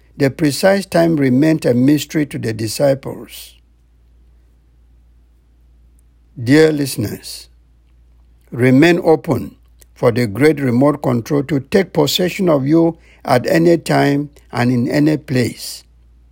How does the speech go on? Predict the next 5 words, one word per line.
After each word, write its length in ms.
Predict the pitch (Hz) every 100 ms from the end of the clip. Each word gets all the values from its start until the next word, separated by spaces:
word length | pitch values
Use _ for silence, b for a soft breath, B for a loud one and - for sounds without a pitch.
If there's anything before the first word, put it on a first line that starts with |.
| _ _ _ _ _ _ _ _ _ _
Pray 340 | 139 143 165
that 340 | 160 147 143 127
God 240 | 147 160
empowers 600 | 156 131 - 156 156 151
us 600 | - 139 135 135 120 120